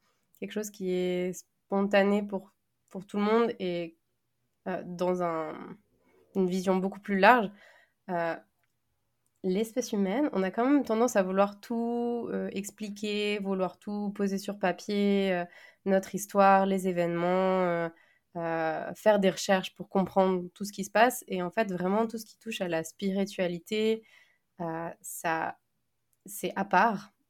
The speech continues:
Heu, il y a, j'ai pas l'impression qu'on pourra, heu, heu, écrire exactement, hem, sur papier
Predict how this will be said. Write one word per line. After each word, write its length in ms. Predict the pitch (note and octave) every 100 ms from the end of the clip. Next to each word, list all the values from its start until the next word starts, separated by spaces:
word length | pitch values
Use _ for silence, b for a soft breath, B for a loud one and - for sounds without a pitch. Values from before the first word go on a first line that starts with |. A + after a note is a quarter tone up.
| -
Heu, 280 | F3+ E3+ E3+
il 80 | F#3+
y 60 | F#3
a, 100 | F#3+ _ _ _
j'ai 140 | G3 F#3+
pas 140 | C4
l'impression 480 | C#4 G3 F#3+ G#3 G3+
qu'on 400 | G#3 F#3 F3+ F3+
pourra, 460 | G3+ F#3+ F#3 F#3+ F3+
heu, 240 | F3 F3+ b b b _ F#3
heu, 340 | F3 F3 F#3
écrire 600 | - G3+ - G#3+ G#3+ G3+ G3+ _ -
exactement, 1000 | F#3 F3 G3+ G3+ G3+ G3+ G3 G3 G3 -
hem, 580 | F3 E3+ E3+ E3+ E3+ E3 _ _
sur 200 | - G3
papier 640 | G3+ F#3+ - G3+ G3+ G3